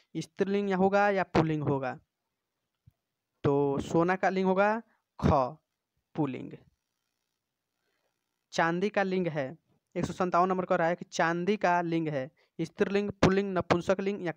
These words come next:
काव्यलिंग। तो चांदी का लिंग क्या होगा? चांदी का लिंग होगा, देखिएगा, स्त्रीलिंग।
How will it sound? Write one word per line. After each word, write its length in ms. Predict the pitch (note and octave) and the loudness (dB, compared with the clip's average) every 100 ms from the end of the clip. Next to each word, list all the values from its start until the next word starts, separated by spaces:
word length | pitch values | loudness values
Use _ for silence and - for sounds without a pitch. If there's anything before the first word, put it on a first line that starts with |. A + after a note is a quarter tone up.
| - | -4
काव्यलिंग। 400 | C#3 C#3+ C3+ C#3 | -2 -2 -6 -8
तो 80 | - | -8
चांदी 400 | - D#3+ F3 G3 | -4 -2 -2 -2
का 100 | G3 | -2
लिंग 180 | G3 | -2
क्या 100 | F#3+ | 0
होगा? 300 | F#3+ G3 A3+ A#3+ _ _ _ _ _ - | 0 2 0 -2 _ _ _ _ _ -6
चांदी 340 | E3+ E3 F3 | -2 0 -2
का 120 | F#3 F#3+ | -2 -2
लिंग 200 | F#3+ F3+ | 0 0
होगा, 240 | F3+ F#3+ | 2 0
देखिएगा, 440 | F3+ F3 F#3+ G#3 - | -2 -4 -2 0 -2
स्त्रीलिंग। 600 | E3+ - E3 D3 B2+ D3+ | -8 -8 -8 -6 -8 -12